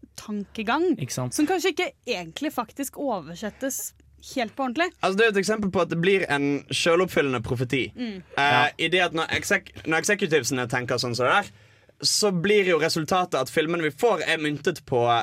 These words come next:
Speaker 3: eh, eldre karer, eh, eldre unge gutter oppe i tenårene, og at det da er de filmene alle går og ser, og da tenker X X-ene,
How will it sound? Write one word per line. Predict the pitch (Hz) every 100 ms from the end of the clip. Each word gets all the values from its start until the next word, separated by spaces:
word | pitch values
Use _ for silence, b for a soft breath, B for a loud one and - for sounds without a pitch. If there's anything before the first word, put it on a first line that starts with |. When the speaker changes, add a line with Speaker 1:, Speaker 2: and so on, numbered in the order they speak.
| -
Speaker 3:
eh, | 123 123 123 117
eldre | 160 143
karer, | 135 131 135 135 113 - -
eh, | 127 123 123 123 143 139 147
eldre | 156 139 127 120 - - -
unge | 131 135 127
gutter | 123 120 120 107 - b b -
oppe | 123 147 139
i |
tenårene, | 135 139 147 135 104 101 B B B 147
og | 151 -
at | 147 -
det | 151 156
da | 180
er | 143
de | 139 175
filmene | 117 143 156 160
alle | 143 147
går | 143 131
og | 127
ser, | 240 240 226 -
og | 175
da | 185
tenker | 170 160 165
X | 165 -
X-ene, | 156 147 135 123